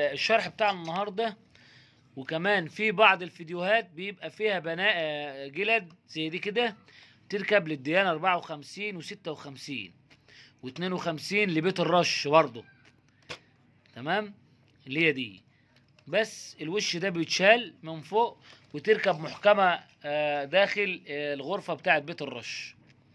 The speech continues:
آه، دي ابتكارات يا جماعة وحاجات حبيت أعرف حضراتكم عنها، إن لو عندك فيديو خلاص ما عادش ليه لازمة، هتستنفع منه بحاجات كتير. يمكن الجلد ديت هتركبها في البندوية هتعيش معاك العمر كله.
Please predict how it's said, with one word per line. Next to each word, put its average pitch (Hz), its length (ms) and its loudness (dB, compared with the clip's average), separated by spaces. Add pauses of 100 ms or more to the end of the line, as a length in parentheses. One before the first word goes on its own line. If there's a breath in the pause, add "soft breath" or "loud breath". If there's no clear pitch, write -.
(1080 loud breath)
آه، 160 300 4
دي 160 120 2
ابتكارات 190 520 2
يا 165 60 -2
جماعة 175 540 2
وحاجات 147 560 -2
حبيت 139 400 -8
أعرف 165 300 4
حضراتكم 139 520 -10
عنها، 175 480 -8 (680 loud breath)
إن 180 100 -6
لو 180 160 2
عندك 190 340 2
فيديو 170 260 -8
خلاص 156 400 -2
ما 139 80 -6
عادش 160 220 -6
ليه 156 120 -6
لازمة، 170 400 -2 (1120)
هتستنفع 135 560 -2
منه 151 220 -4
بحاجات 139 320 2
كتير. 151 440 6 (500 loud breath)
يمكن 156 300 -4
الجلد 139 360 -2
ديت 156 420 8 (220)
هتركبها 135 580 -4
في 123 60 -6
البندوية 135 680 2 (380 loud breath)
هتعيش 127 440 0
معاك 143 220 0
العمر 139 280 -6
كله. 104 380 -12